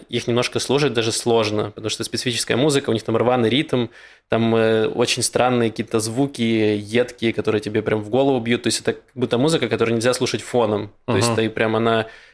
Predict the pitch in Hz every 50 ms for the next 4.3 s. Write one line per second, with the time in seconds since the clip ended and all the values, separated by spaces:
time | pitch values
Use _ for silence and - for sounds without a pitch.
0 | _ _ - 123 127 127 127 123 - - - 117 - - 110 110 117 110 107 -
1 | 104 104 104 - - - 117 - 113 - - 120 - 139 156 - - - - -
2 | 120 113 - - 104 - 110 107 104 - - 117 110 - - 110 107 110 110 107
3 | 113 - - 113 113 117 117 110 110 110 110 104 110 113 110 - 113 107 107 107
4 | - - 107 104 104 104